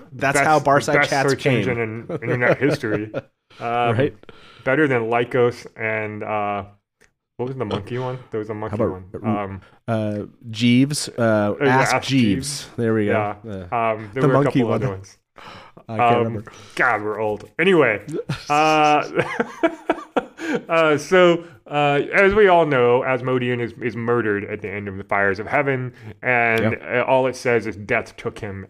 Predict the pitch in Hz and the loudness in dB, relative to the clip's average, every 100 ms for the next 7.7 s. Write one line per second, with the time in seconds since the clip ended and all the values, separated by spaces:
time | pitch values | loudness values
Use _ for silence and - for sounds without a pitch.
0 | - 110 107 107 104 101 123 107 123 127 | -10 -8 -6 -8 -12 -10 -10 -6 -2 0
1 | 123 117 104 101 101 98 98 95 95 95 | 0 -4 -6 -8 -8 -8 -8 -10 -12 -12
2 | 92 98 107 147 143 127 - - _ _ | -12 -10 -6 2 2 2 -2 -20 _ _
3 | 131 123 110 107 101 107 104 107 104 104 | -6 -2 0 0 0 0 0 -2 -2 -2
4 | 101 104 92 87 131 127 117 104 95 92 | -4 -6 -6 -8 -8 -8 -8 -8 -8 -10
5 | 101 98 98 98 98 101 101 165 165 120 | -10 -8 -8 -10 -12 -16 -14 -8 -6 -6
6 | - 110 101 95 - _ _ 107 117 113 | -4 -2 -2 -4 -10 _ _ -8 -6 -4
7 | 110 95 107 101 92 90 87 | -4 -2 -4 -4 -4 -4 -6